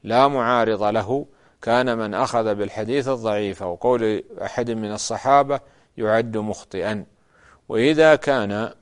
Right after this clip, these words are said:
فيها حديثان صحيحان نظر في الراجح فأخذ به، ولا يقول لمخالفه بأنه مخطئ، ولا يجزم بذلك. وقال: "مسائل الاجتهاد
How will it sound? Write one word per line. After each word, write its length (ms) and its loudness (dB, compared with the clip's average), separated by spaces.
فيها 580 -2
حديثان 640 -2
صحيحان 720 -6
نظر 400 6
في 80 -4
الراجح 600 2
فأخذ 520 -2
به، 180 0
ولا 340 6
يقول 400 2
لمخالفه 760 -2
بأنه 840 -4
مخطئ، 540 -2
ولا 280 4
يجزم 360 -4
بذلك. 640 -2
وقال: 540 4
"مسائل 440 6
الاجتهاد 720 0